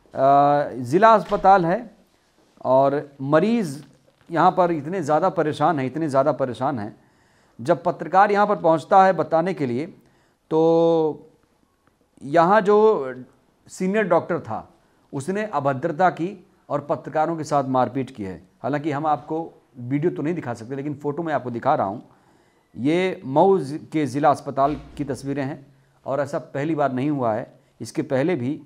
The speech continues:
मरीज़ों को यहाँ पर जलील होना पड़ा है। तो शर्मिंदा हैं जो मरीज़ हैं यहाँ पर, उन्हें इलाज नहीं मिल पा रही है। और इस तस्वीर में मैं आपको दिखाऊंगा कैसे ये जो सीनियर डॉक्टर है,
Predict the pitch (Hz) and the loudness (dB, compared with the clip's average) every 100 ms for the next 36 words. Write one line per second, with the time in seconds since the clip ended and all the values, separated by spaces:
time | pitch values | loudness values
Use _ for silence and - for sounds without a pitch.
0 | _ _ _ - 123 139 131 160 135 147 | _ _ _ -4 -2 0 -2 -4 -2 -2
1 | 135 131 131 127 107 123 135 104 110 95 | -2 -2 -2 -4 -6 -8 -8 -8 -10 -8
2 | 95 85 85 _ _ _ _ _ _ _ | -10 -12 -16 _ _ _ _ _ _ _
3 | _ _ _ - - 156 175 185 196 156 | _ _ _ -14 -2 0 0 4 6 6
4 | 147 170 - - 127 131 139 151 151 131 | 4 -2 -6 -6 -4 0 0 0 -2 -2
5 | 123 131 139 123 113 123 123 131 120 123 | -2 -6 -6 -4 -2 -2 -2 -4 -2 -2
6 | 120 120 - _ _ _ _ _ - 123 | -2 -8 -14 _ _ _ _ _ -6 -4
7 | 147 139 - 120 127 175 165 151 165 - | -4 -8 -8 -8 -2 -2 0 -4 -6 -8
8 | 127 123 143 127 123 151 123 123 - 135 | -8 -6 -6 -8 -8 -6 -6 -6 -4 -4
9 | 131 175 139 139 135 143 127 - - 135 | -2 -4 -4 -6 -4 -4 -4 -10 -10 -6
10 | 120 120 117 156 110 120 | -4 -4 -4 -6 -6 -10